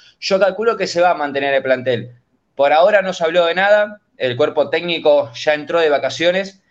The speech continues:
eh, en el día de ayer, seguramente se va a tomar parte de este inicio de semana con esas vacaciones, y bueno,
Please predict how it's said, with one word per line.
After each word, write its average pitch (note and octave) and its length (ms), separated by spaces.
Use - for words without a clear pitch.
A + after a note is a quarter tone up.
eh, A2+ 480
en A2+ 80
el A#2+ 140
día D3 160
de C3+ 80
ayer, E3+ 340
seguramente C3 1080
se - 160
va B2 80
a B2+ 80
tomar C3 380
parte D3 640
de B2+ 200
este C#3 200
inicio C#3 420
de B2+ 100
semana C#3 520
con C3 300
esas C#3+ 320
vacaciones, F3 720
y C3 120
bueno, C#3 300